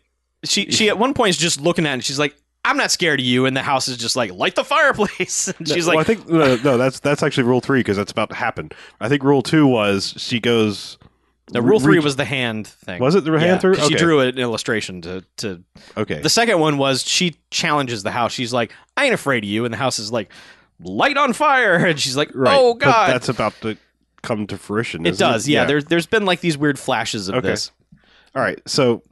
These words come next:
Speaker 2: yeah. <laughs> So,
Speaker 1: Whew.
Speaker 2: Jock Kid and, and, and, and girlfriend are there, and she's like,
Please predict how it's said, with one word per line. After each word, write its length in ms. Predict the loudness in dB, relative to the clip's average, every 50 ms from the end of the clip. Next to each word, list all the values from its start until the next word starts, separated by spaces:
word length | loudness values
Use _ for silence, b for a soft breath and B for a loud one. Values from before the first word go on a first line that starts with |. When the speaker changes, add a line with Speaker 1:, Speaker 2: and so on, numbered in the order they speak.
| _ _ _ _ _ _ _ _ _ _ _ -10
Speaker 2:
yeah. 320 | -6 -4 -4 -4 -4 -4 -4
<laughs> 60 | -4 -4 -4 -4 -8 -10 -12 -10 -6 -6 -4 -2 -2 -2 -2 -2 -4 B B B B B B B B B
So, 720 | B -12 -12 -10 -6 -2 0 2 4 4 4 2 0 -2 -10 _ _ _ -2
Speaker 1:
Whew. 220 | 0 2 2 2 2
Speaker 2:
Jock 200 | 2 0 0 0
Kid 260 | 0 2 2 4 4
and, 160 | 4 2 2 2
and, 300 | 2 2 2 2 2 0
and, 380 | 0 0 0 0 0 -2 -4
and 200 | -4 -4 -4 -2
girlfriend 440 | 0 0 0 0 0 0 0 0 0
are 120 | 0 0 0
there, 440 | 2 2 2 2 0 0 -2 -4 -6 -6
and 800 | -6 -4 -2 0 0 0 0 0 0 0 0 -2 -4 -6 -8 -14 b b b b b b b b b
she's 280 | -4 0 0 0 2
like, 260 | 2 0 0 -2 -4